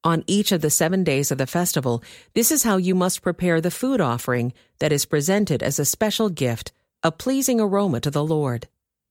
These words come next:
These will be offered in addition to the regular burnt offerings and liquid offerings. The seventh day of the festival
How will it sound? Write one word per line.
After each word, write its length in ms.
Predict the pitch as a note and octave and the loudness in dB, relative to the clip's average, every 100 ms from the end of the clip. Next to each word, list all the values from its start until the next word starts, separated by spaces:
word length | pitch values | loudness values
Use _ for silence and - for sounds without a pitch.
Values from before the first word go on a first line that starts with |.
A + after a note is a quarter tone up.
| _ - - - | _ -20 -20 -2
These 280 | F#3 G3+ G3+ | 0 2 2
will 100 | D#3 | 0
be 160 | D3+ | 0
offered 440 | - C#3 C#3 C#3+ C#3 | -2 -2 0 -2 -2
in 140 | E3+ | 0
addition 480 | D#3+ D#3 B3+ - F3 | 0 2 0 2 0
to 60 | D3 | 0
the 120 | C#3+ | 0
regular 440 | D3 D#3+ F#3 F3+ | 0 0 0 0
burnt 320 | F#3 D3+ C#3+ C#3 | 0 0 -2 -2
offerings 600 | A#2 A#2+ C3 A#2+ B2 - | -2 -2 -2 -2 -2 -2
and 180 | F3 | 0
liquid 260 | G#3+ B3+ C#3+ | 0 0 -2
offerings. 600 | A#2+ A#2 B2+ A#2 B2 - _ _ _ _ - - _ - | -2 -4 -4 -4 -4 -8 _ _ _ _ -20 -20 _ -4
The 100 | E3+ | 0
seventh 520 | D3+ D#3+ D3+ A3 - | 2 2 2 -2 -2
day 240 | E3+ D3 D3 | -2 0 0
of 120 | E3 | -2
the 80 | G3 | -2
festival 680 | - C3 - C3+ A#2+ A#2 | -2 -2 0 -2 -2 -2